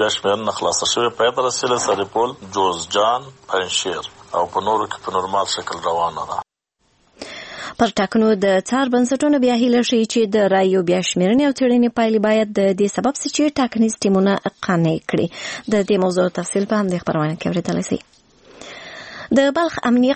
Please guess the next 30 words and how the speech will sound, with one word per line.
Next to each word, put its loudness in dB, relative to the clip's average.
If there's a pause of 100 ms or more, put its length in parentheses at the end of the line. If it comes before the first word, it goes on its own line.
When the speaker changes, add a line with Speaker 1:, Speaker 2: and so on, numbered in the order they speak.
Speaker 2:
قومندان 2 (120)
اجمل 0
فایز 2 (220)
د 4 (140)
سیمه 2
ییز -2
قومندان 2
نظام 0
الدین 0
قیصري 2 (100)
د 4
نیول 2
کېدو 2
لپاره 0
د 2
عملیاتو 0
د 2
دوام 2
خبر -2
ورکوي. 0 (360)
ښاغلي 2
فایز 2
نن 2
ازادي 2
راډیو 2
ته 2
وویل 4
چې 2
قیصري 2
د 4